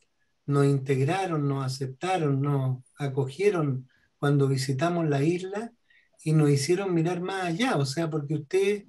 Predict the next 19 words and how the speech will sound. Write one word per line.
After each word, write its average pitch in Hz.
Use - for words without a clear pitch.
están 165
en 170
un 165
vértice 185
que 165
a 147
Chile 202
lo 180
hacen 190
un 170
país 165
tricontinental 185
que 165
va 165
desde 160
América, 160
la 139
Antártida 147
y 135